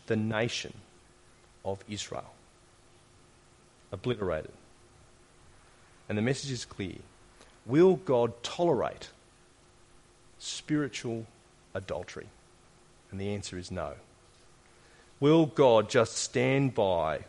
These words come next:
as the generous gi-, giver of every good gift?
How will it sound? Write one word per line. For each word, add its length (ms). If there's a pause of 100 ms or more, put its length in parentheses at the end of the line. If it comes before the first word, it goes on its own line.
(160)
as 200
the 180
generous 640 (120)
gi-, 180
giver 480
of 120
every 220
good 240
gift? 480